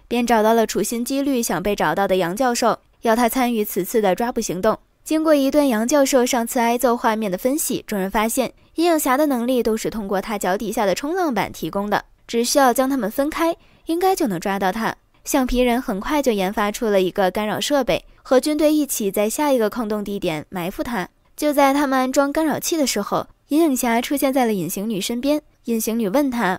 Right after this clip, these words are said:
为什么要这么做，他只是说要毁灭地球的不是自己。此时一颗导弹向他们飞来，银影侠吸收了导弹，保护了隐形女，冲向军队准备开战。关键时刻，神奇四侠启动了干扰器，将银影侠从冲浪板上打了下来。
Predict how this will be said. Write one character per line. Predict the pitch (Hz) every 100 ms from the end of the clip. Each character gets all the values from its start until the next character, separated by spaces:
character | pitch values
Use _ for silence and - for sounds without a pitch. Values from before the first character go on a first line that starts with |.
| -
为 | 349 381
什 | 262
么 | 190
要 | 180
这 | 185
么 | 175
做， | 170 139 - -
他 | -
只 | 190 180
是 | 190 180
说 | - 262 285 _ _
要 | - 330
毁 | 277 160
灭 | 175
地 | 262 262
球 | 233 165
的 | 214 196
不 | -
是 | 202 277
自 | 330
己。 | 277 185 - _
此 | - 269
时 | 254 294
一 | 311
颗 | 285 302
导 | 277 202
弹 | 247 233
向 | 226 226
他 | 208
们 | 185 190
飞 | 233 262
来， | 208 202 _ _
银 | 294 320
影 | 254
侠 | 254 233
吸 | 247 302 294
收 | 320
了 | 294
导 | 196 160
弹， | 240 214
保 | 196 180
护 | 220
了 | 202
隐 | 190
形 | 185 190
女， | 214 - - _ -
冲 | - 226
向 | 226
军 | 190 262
队 | 320 262
准 | 165
备 | 131 98
开 | - 214
战。 | 302 - _ _
关 | - 302
键 | 311 285
时 | 277 254
刻， | 302 277
神 | 254 262 269
奇 | 294
四 | 294 302
侠 | 277 247 233
启 | 277 220
动 | 185
了 | 185 175
干 | 285
扰 | 226
器， | - 311 - _
将 | - 330
银 | 311
影 | 349 294
侠 | 277 254 254
从 | 269 247
冲 | - 320
浪 | 320
板 | 254 185
上 | 196 233 214
打 | 208 135
了 | 196
下 | 320
来。 | 285 202